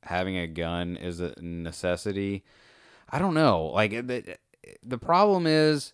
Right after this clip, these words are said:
with what I'm saying is that I don't have an actual answer for that. I'm just saying no to it. So it's really kind of invalidates my whole argument, but it just feels wrong,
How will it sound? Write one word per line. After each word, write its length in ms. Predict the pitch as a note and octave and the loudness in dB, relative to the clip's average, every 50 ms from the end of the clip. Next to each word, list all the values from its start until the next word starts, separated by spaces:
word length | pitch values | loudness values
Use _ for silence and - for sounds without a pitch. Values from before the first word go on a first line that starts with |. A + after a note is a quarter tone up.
| _ _ | _ _
with 140 | A2+ A2+ A2+ | 0 0 4
what 180 | A#2+ B2 B2 | 6 6 6
I'm 140 | B2 A#2+ A#2 | 6 4 2
saying 520 | - - A#2 A2+ A2+ A2 A2+ A2+ A2+ A2+ - | 2 0 2 2 2 2 2 0 -2 -4 -4
is 100 | - A2 - | -6 -2 2
that 100 | A#2 G#2+ | 4 4
I 100 | G#2+ G#2+ | 4 4
don't 280 | F#2 A2+ G#2+ G#2+ G2 | 4 2 0 0 0
have 200 | G2+ G#2+ G#2 G2+ | 2 2 2 4
an 80 | G2+ G2 | 2 2
actual 440 | F2+ F2+ F#2 F#2+ - - G2 E2 F2 | 0 0 -2 -2 -2 -4 -6 -4 -4
answer 420 | E2 E2+ F2 F2+ - - G2+ G2+ | -4 -4 -4 -4 -2 -2 -2 -2
for 320 | - - - F#2 F#2+ G2 G2+ | -2 -2 0 2 4 4 4
that. 300 | A2 A2 A2 A2 A2 - | 4 6 6 4 4 2
I'm 140 | G#2+ G#2 G2+ | 0 -2 -2
just 180 | F#2 G2 - - | -2 -2 -2 -2
saying 300 | - G#2 G2 F#2 F2+ F2 | -2 -2 0 0 -2 -4
no 220 | D#2+ D#2+ F2 F#2 G2 | -4 -2 0 0 0
to 220 | - A2 G#2+ G#2 | 0 2 4 4
it. 200 | G#2+ A2 G#2+ - _ - - - - _ | 4 4 2 0 _ -18 -20 -20 -20 _
So 680 | - - G2+ G2+ G2 G2 F#2+ F#2+ F#2+ F#2 F2+ F2+ - - _ - - - _ - _ - - | -2 0 2 4 4 4 4 4 4 4 4 2 0 -4 _ -16 -16 -16 _ -20 _ -14 -10
it's 200 | - G2+ F2+ F2 | -8 -8 -8 -4
really 320 | F2+ G#2 G#2 G#2 G2+ G2 | -2 0 2 2 2 2
kind 200 | F2+ - G#2 G2+ | 0 0 0 0
of 80 | G2+ G2+ | 0 0
invalidates 760 | F#2+ G2 G2+ F2 G2 F#2+ G2 G2+ G#2 F#2 G2+ G2+ G2 - - | -2 -4 -2 2 4 4 4 4 4 2 2 0 0 -2 -2
my 160 | G2+ F#2+ F#2 | -2 -2 0
whole 440 | F2 F#2 G2 G2+ G2 F#2+ F#2+ F#2+ E2+ | 0 2 2 4 4 4 4 2 2
argument, 600 | - F2+ F2 G2 G2+ G#2+ G#2 G#2 G#2 G#2 G2+ - _ _ _ _ _ _ _ - | 2 0 0 0 0 -2 -2 0 0 -2 -2 -4 _ _ _ _ _ _ _ -4
but 380 | G2 G2+ G2+ G2 G2 F#2+ - - _ _ _ _ _ _ _ _ _ _ _ | 0 2 4 4 4 2 0 -4 _ _ _ _ _ _ _ _ _ _ _
it 240 | - - A2+ G#2 G2 | -8 -8 -8 -6 -6
just 480 | G#2 A#2+ C3 C3+ - - - _ _ _ _ _ _ _ _ _ _ _ _ _ _ _ _ _ _ | -2 -2 0 0 -2 -4 -10 _ _ _ _ _ _ _ _ _ _ _ _ _ _ _ _ _ _
feels 600 | C#3+ C#3+ C#3 C3+ C3+ C3 B2 A#2+ A#2 G#2+ G#2+ A2+ | -12 -6 -4 0 2 4 4 4 2 0 -2 -6
wrong, 600 | - F#2 G2 G2+ G2 F2+ F2 E2 D2+ D#2 D#2 D2+ | -6 -4 0 0 0 0 0 -4 -6 -8 -10 -14